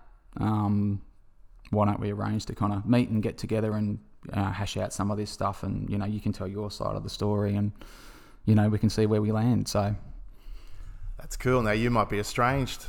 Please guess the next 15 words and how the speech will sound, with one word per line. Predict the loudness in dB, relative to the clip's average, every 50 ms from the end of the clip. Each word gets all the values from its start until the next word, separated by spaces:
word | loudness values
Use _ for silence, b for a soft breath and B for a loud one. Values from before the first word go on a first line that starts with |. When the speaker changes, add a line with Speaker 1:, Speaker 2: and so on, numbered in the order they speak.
| -10 -8 -8
Speaker 2:
uh, | -8
from, | -6 -4 -4 -2 -2 -2 -2 -4 -4 -4
from | -4 -2 -2
a | -2 -2
parent | 0 0 0 0 0 -2 -4
yourself | -6 -4 -2 0 0 0 -2 -4
listening | -4 -4 -2 -2 -2 -2 -2
in, | -2 -2 -4 -6 b b b b b b b b b b b -12
and, | -8 -6 -6 -4 -4
uh, | -2 -2 -2
here's | 0 -2 -2 -2
a | -2
bit | -2 -2
of | -2
encouragement. | -2 -4 -2 0 0 0 0 -2 -4 -6 -6